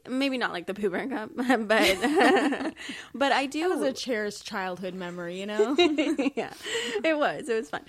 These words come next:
Speaker 1: Um, I was at my grandma's. Um, but I do wish that my high school experience was a little bit different, and it's, uh, completely my fault. But I was doing really well in school, and I was, um,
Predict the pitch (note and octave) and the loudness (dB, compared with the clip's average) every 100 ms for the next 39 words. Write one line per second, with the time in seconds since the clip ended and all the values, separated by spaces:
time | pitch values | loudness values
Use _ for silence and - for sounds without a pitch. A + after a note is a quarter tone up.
0 | - - - D4 C4+ B3+ A#3+ B3+ A3+ A3+ | -14 0 8 10 10 8 6 4 2 -2
1 | A#3 A#3+ A#3+ - - - - - - - | -4 -8 -8 -8 -10 -14 -16 -18 -18 -2
2 | B3 A#3+ A#3 A3 A3 B3 A3+ G#3+ - _ | 2 4 2 0 -2 4 2 2 -10 _
3 | _ _ _ _ _ G#3+ A3 B3 C4 C#4+ | _ _ _ _ _ -6 -4 -2 -2 -2
4 | A3+ A3 G#3 F3+ F#3+ F#3 F#3 F3+ - - | -2 -2 -6 -4 -6 -4 -6 -8 -10 -12
5 | - F#3+ - F#3 - F#3 F3+ F3+ F3 F3+ | -8 -6 -6 -8 -6 -8 -6 -8 -8 -8
6 | F3 F3 F3 F#3 F3 F3+ F3+ F#3 F3+ - | -6 -6 -8 -8 -10 -8 -6 -6 -6 -10
7 | - - F#3 F3 D#3 C3 - F#3+ A3+ - | -14 -14 -10 -8 -6 -6 -8 -8 -6 -6
8 | - - - - - - - - - G#3 | -8 -10 -8 -6 -6 -12 -20 -20 -10 -2
9 | G#3 G3 - - _ _ _ - A3 G#3+ | 0 0 -2 -8 _ _ _ -4 -2 -2
10 | G3+ G#3+ E4 F#3+ E3+ D#3+ E3 D#3 D#3 C#3 | -2 -2 -2 -6 -6 -6 -8 -8 -8 -10
11 | A#2 - - D3 C#3+ F#3+ F#3+ G3 G#3+ A3+ | -10 -10 -6 -6 -4 -4 -4 -4 -4 -6
12 | - A#3+ _ _ _ - F#3+ F3 E3 D#3 | -10 -14 _ _ _ -10 -6 -6 -6 -6
13 | F3 | -8